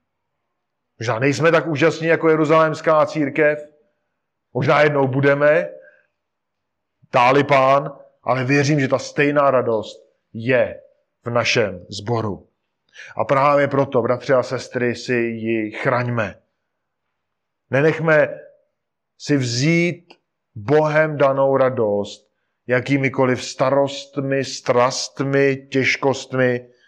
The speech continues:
ničím takovým. Mějme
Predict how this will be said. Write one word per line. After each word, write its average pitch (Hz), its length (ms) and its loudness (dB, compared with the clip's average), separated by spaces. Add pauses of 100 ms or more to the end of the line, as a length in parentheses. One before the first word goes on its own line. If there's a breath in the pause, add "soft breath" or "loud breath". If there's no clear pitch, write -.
(480 soft breath)
ničím 120 360 -6
takovým. 117 600 -4 (2000)
Mějme 120 760 -4